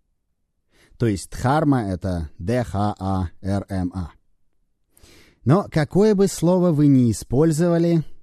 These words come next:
вы используете слово, которое означает состояние знания. Это то, что означает это слово.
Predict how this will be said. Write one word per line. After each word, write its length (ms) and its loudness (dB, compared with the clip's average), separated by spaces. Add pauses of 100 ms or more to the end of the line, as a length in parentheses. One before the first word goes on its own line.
(180)
вы 200 -2
используете 680 -4
слово, 960 0
которое 460 -12
означает 840 -4 (920)
состояние 760 -4
знания. 500 -14 (1120)
Это 240 0
то, 120 -4
что 160 -4
означает 640 -2
это 200 -6
слово. 400 -8